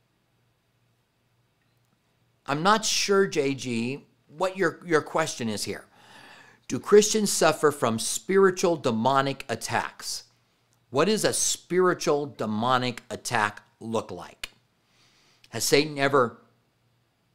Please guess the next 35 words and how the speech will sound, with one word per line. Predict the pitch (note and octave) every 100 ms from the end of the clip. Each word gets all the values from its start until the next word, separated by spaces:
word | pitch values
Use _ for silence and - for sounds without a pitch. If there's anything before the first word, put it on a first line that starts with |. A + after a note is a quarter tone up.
| _
have | A#2 B2+
I | C#3
ever | D3+ D3 C3+
had | B2+ B2+ A2+ G2+
a | G2
spiritual | F#2+ - - E3+ D#3 C3+ - A#2+
demonic | G2+ A2+ G#2+ B2 A#2 A#2 -
attack? | G#2+ - G2 D2+ - - _ _ _ _ _ _ _ _ _
Has | - A2
it, | A2+
does | G#2 A#2
anybody | A#2+ A2 A#2 A#2+
I | A#2+
know | F3 G#3
ever | B2 A2+
had | G#2+
a | F#2
spiritual | - A#2+ G2+ G#2+
demonic | G2 G2 F#2+ F2 F#2
attack? | - F#2 - - - _ _ _ _ _ _ _ G#2+
As | A2+
a |
Christian, | - E3 - - - _ _ _ _ _ _ _ _ _ _
the | G2 A2
Bible | C3 B2
says | C3+ A#2+ - - _ _ _ _ _ _ -
the | B2
enemy | A#2+ B2
can't | C#3 C3+
touch | E3+ F3 A#2
you. | E2
You've | F2+ G2
given | A#2+ A#2 A#2+
authority | A#2+ - _ - E3 C3+ F#2+ F2+
over, | G2+ G2